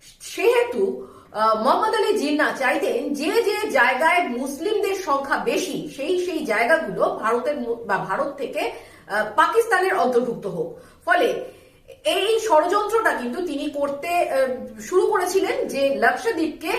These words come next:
পাকিস্তানের অন্তর্ভুক্ত করে নিতে হবে। আর ঠিক এই ষড়যন্ত্রের নাগাল পেয়েছিল, আহ, সর্দার বল্লভভাই প্যাটেল,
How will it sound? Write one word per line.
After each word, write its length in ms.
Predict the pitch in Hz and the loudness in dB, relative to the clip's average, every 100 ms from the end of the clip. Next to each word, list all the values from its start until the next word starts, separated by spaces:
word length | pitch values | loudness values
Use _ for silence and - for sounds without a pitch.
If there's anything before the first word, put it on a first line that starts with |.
| 508 - - | -6 -12 -4
পাকিস্তানের 640 | - 330 415 440 392 381 - | 2 2 2 0 2 2 2
অন্তর্ভুক্ত 520 | 262 254 294 - - 370 | 0 0 -2 -4 -4 -2
করে 240 | 254 208 | 0 0
নিতে 220 | 190 190 | -2 -6
হবে। 240 | 170 160 - - - - - - | -8 -10 -14 -20 -20 -20 -20 -2
আর 160 | 277 285 285 - | 2 2 0 2
ঠিক 400 | 480 508 - - | 4 4 2 0
এই 280 | 349 523 508 | 4 4 4
ষড়যন্ত্রের 920 | 339 330 - 427 403 - 427 415 302 214 | 2 2 2 2 0 -2 -2 -2 -4 0
নাগাল 540 | 233 277 381 480 494 | 2 4 6 4 2
পেয়েছিল, 480 | 320 240 - 311 - - - - - - - - | 0 -2 0 2 2 0 -6 -16 -20 -20 -20 -8
আহ, 320 | 202 226 240 | -2 0 -2
সর্দার 440 | - 285 285 349 254 | 0 0 2 2 2
বল্লভভাই 440 | 233 226 - 196 190 | 2 2 0 -4 -4
প্যাটেল, 300 | 165 170 | -8 -8